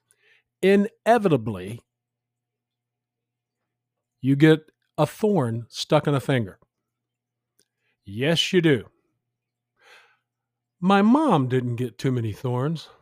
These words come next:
but she was definitively much wiser than me. So I'd come home with a thorn. Of course, I'd tell her, "That hurt, I've got a thorn."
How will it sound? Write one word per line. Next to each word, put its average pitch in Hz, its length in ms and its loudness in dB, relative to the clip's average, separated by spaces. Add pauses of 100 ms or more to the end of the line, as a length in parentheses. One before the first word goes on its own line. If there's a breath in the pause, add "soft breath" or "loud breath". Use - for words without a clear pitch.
(420)
but 202 80 -4
she 233 220 -6
was 156 280 -4 (240)
definitively 165 720 -2
much 147 280 -2
wiser 135 380 -2
than 117 220 -4
me. 131 480 -2 (1300)
So 180 240 4
I'd 175 160 4
come 240 200 4
home 214 200 6
with 185 180 4
a 151 60 2
thorn. 147 560 4 (500)
Of - 120 -20
course, 151 300 0
I'd 117 200 -8
tell 139 220 -2
her, 120 120 -2
"That 127 260 -6
hurt, 143 300 -2
I've 117 140 -6
got 90 160 -14
a 92 60 -20
thorn." 160 600 2